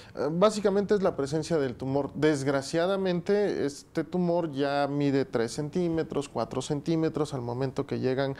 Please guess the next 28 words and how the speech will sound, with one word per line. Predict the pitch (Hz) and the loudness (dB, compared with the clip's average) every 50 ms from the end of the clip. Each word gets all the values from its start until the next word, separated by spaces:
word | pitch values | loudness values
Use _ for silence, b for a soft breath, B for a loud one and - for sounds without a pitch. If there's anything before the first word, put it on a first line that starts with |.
| B B B B B B B B | B B B B B B B B
a, | - 113 117 76 101 | 0 2 2 4 4
a | 143 | 4
la | 139 131 | 4 4
revisión, | 127 117 131 127 120 120 117 - - 123 110 107 107 | 4 4 2 0 0 0 -2 -4 -4 -4 -4 -4 -4
¿no? | 123 143 165 180 B B B B B B B | -4 -2 -4 -4 B B B B B B B
La | 139 139 139 139 139 135 135 131 131 127 127 123 123 120 113 - - - - - | 4 4 6 6 8 6 6 6 6 6 6 6 4 4 2 -2 -6 -10 -8 -2
asimetría | - 139 - - 156 156 147 151 139 143 165 156 165 175 170 156 | 0 2 2 4 4 4 6 6 4 4 4 6 6 8 8 6
de | 147 131 | 6 6
las | 127 123 120 117 | 4 2 2 2
mamas, | 135 147 170 175 180 170 156 127 - | 4 4 4 6 6 4 2 2 2
el | 139 131 | 0 0
hecho | 143 143 - 160 | 0 2 2 0
de | 143 135 | 0 2
que | - 131 120 | 0 0 0
la | 120 117 - | 0 -2 -2
piel | - 151 151 160 170 170 160 | 0 4 6 6 6 6 4
de, | 139 131 123 123 120 110 101 87 | 2 0 0 0 0 -2 -2 -4
de | - 120 123 120 | -2 -2 0 2
donde | 120 120 117 117 120 | 2 0 0 0 -2
está | 110 - - 135 143 | -2 2 2 4 4
la | 151 151 151 151 | 4 4 4 4
bolita | 156 175 185 170 165 - - 180 185 | 4 4 2 2 0 2 2 2 2
se, | 180 - - 131 110 104 78 - - | 2 -2 -4 -4 -2 -2 -4 -4 -8
se | - - - 117 | -10 -6 -6 -6
traccione, | 107 - - - 113 113 - - 151 147 156 170 165 147 135 | -4 -4 -4 -4 -4 -4 -2 2 4 6 6 6 4 2 0
se, | - - 127 117 87 73 71 | -2 -2 -2 -2 -2 -4 -6
se | 67 - - 120 117 | -10 -8 -6 -6 -4
re-, | - 113 120 117 | 0 0 -2 -2